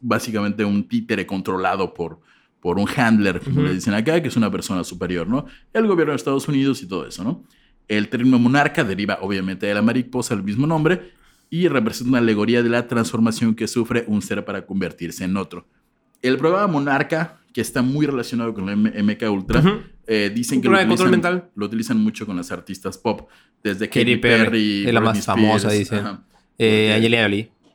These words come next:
Speaker 1: este, eh, porque se, se convierten en, en artistas de tal influencia en las masas que literalmente son controladas mentalmente para ejercer
Speaker 2: Controlar a las
Speaker 1: con-,
Speaker 2: masas.
Speaker 1: para que ellas controlen a las masas. Y, pero tienen momentos como en que se les rompe el programa.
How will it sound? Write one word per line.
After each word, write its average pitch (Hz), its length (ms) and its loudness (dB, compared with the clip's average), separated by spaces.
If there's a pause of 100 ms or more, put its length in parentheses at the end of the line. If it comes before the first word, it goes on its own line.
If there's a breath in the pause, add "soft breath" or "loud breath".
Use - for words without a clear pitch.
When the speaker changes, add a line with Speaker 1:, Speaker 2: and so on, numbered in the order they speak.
(680)
Speaker 1:
este, 107 440 -4 (1200)
eh, 92 360 -2
porque 104 220 -4
se, - 160 -6
se 143 180 -2
convierten 165 360 2
en, 139 140 2
en 127 140 6
artistas 123 380 0
de 110 100 -2
tal 127 280 -2
influencia 113 600 -2
en 92 80 -6
las 98 160 -6
masas 117 480 -2 (420 soft breath)
que 92 640 -2
literalmente 110 460 0
son 113 180 -2
controladas 104 460 -2
mentalmente 101 560 -2
para 92 460 -6
ejercer 98 140 -10
Speaker 2:
Controlar 110 460 4
a - 40 4
las 98 80 4
Speaker 1:
con-, 127 60 4
Speaker 2:
masas. 127 200 4
Speaker 1:
para 120 100 2
que 139 80 -2
ellas 120 180 2
controlen 104 240 -2
a - 20 0
las 143 120 -2
masas. 165 280 2 (380 loud breath)
Y, 117 100 2
pero 123 200 4
tienen 151 220 4
momentos 127 380 4
como 107 200 4
en 92 80 -2
que 101 80 -4
se - 140 -6
les 95 200 -6
rompe 113 460 2
el 110 100 2
programa. 92 600 -2